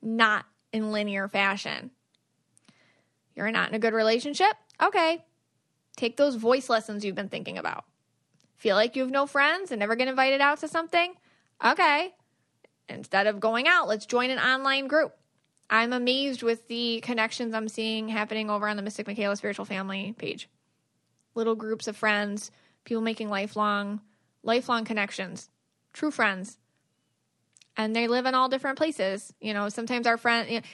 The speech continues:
sometimes it's not gonna look the way it's, quote, "supposed to," quote.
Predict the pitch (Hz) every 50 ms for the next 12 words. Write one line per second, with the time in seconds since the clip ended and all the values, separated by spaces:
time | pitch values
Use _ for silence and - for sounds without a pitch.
0 | - _ - 277 294 339 330 311 311 302 311 302 285 - 285 277 262 247 247 247
1 | 262 269 269 - - 262 254 247 233 240 240 240 233 226 226 226 220 220 220 220
2 | - _ _ _ _ _ _ _ _ _ _ _ _ _ _ _ _ _ _ _
3 | _ _ _ _ _ _ _ _ _ - - 226 226 - - - - - - _
4 | - - 247 240 233 233 - - 247 214 226 233 226 220 - - - 196 185 -
5 | - 180 170 - -